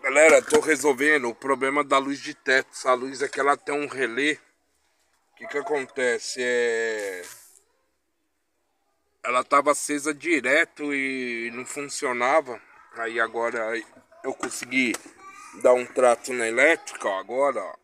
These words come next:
Deixa eu fechar um curto aqui, ó. E é com um relé, ó. Legal que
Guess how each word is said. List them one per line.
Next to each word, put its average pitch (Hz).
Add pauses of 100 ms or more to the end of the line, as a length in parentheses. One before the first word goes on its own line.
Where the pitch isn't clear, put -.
(720)
Deixa 120
eu 110
fechar 107
um -
curto -
aqui, 127
ó. 101 (840)
E 127
é 127
com 143
um 151
relé, 143
ó. 92 (400)
Legal 117
que 123